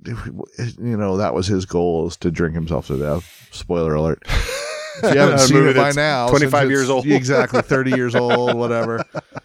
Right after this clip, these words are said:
Speaker 1: Look, um, it, it, it's,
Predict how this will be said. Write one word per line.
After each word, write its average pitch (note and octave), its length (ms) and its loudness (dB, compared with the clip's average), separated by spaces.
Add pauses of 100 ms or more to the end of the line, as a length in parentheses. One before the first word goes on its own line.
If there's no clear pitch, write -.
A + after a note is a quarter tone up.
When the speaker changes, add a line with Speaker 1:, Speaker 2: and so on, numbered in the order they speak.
(220)
Speaker 1:
Look, C#3+ 420 -2 (960)
um, B2+ 1160 0 (880)
it, C#3 240 0 (320)
it, - 140 -6 (200)
it's, B2+ 440 0